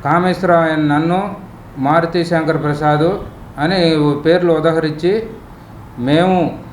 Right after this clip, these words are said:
ఈ వైకుంఠపురం దేవస్థానానికి సంబంధించిన సిబ్బందిని బ్లాక్‌మెయిల్ చేస్తున్నామని, చందాలు వసూలు చేస్తున్నామని, ఏయో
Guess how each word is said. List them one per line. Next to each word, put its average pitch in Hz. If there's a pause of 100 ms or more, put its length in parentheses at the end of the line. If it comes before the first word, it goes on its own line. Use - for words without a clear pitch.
(640)
ఈ 147
వైకుంఠపురం 170
దేవస్థానానికి 160
సంబంధించిన 156
సిబ్బందిని 165
బ్లాక్‌మెయిల్ 160
చేస్తున్నామని, 147
చందాలు 165
వసూలు 160
చేస్తున్నామని, 147 (800)
ఏయో 170